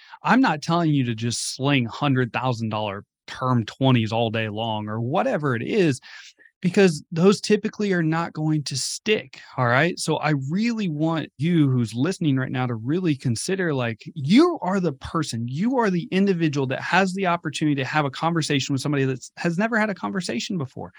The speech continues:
They more than likely have never been talked to about the importance of life insurance, what it does for them, why it's important.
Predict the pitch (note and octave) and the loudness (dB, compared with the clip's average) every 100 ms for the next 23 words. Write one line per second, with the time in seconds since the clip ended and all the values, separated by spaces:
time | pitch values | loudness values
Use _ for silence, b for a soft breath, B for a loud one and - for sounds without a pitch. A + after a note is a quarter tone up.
0 | B _ C#4 G#3+ A#3 A3+ G3+ G3 E3+ C#3+ | B _ 4 6 6 4 2 2 0 2
1 | D#3+ G3 F#3+ F#3 D#3 E3+ - D#3 C3+ C#3+ | 2 2 0 -2 0 -2 0 -4 0 -2
2 | C3+ G#2+ G2+ E3 E3 D#3+ E3 E3 E3 - | -2 -6 -2 -2 -2 -2 -2 0 -2 0
3 | E3 D3+ C#3 A#2+ G#2+ C3+ D3+ E3 D#3+ D3 | 0 0 0 -2 0 -2 -2 -2 0 2
4 | A2+ A#2+ B2+ A#2+ G#2 - F3+ G#3+ G3 | 2 2 2 -2 -8 -4 -4 -2 -6